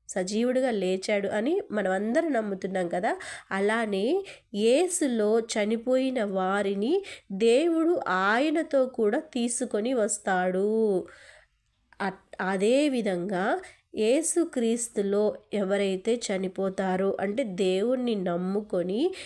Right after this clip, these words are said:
ఎవరైతే చనిపోతారో, వారు యేసయ్య రెండో రాకడలో వచ్చేటప్పుడు వారు, వారిని కూడా దేవుడు ఆయనతో కూడా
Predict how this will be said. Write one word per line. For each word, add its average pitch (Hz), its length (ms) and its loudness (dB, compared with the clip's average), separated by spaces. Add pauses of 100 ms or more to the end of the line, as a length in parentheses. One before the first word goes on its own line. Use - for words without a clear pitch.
(160)
ఎవరైతే 269 680 0
చనిపోతారో, 196 840 -2 (300)
వారు 214 640 0 (1500)
యేసయ్య 285 480 4
రెండో 226 420 2
రాకడలో 233 680 0
వచ్చేటప్పుడు 196 920 -2 (300)
వారు, 220 540 0
వారిని 247 460 2
కూడా 220 460 0 (240)
దేవుడు 220 560 2 (320)
ఆయనతో 240 640 2
కూడా 233 380 0